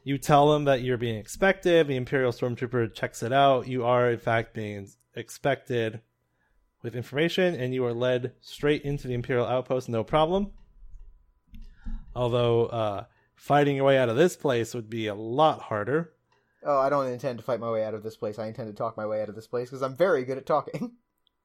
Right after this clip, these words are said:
Speaker 1: You see that there, um, it's a very small compound, but it's very full.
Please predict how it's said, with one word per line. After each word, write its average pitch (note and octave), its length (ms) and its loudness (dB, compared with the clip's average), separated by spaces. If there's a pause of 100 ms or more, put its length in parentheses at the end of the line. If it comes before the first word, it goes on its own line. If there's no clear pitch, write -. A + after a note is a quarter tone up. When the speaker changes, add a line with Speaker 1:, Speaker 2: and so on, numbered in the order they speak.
(140)
Speaker 1:
You D3 280 -4
see D3+ 420 -2
that C3+ 240 0
there, C3 400 0
um, A#2 400 0 (420)
it's C3+ 160 -14
a C3+ 40 -14
very F#3+ 500 0
small D#3 640 2
compound, F3 640 0
but C3 120 0
it's A#2 100 -10
very C3+ 260 0
full. G#2+ 640 -4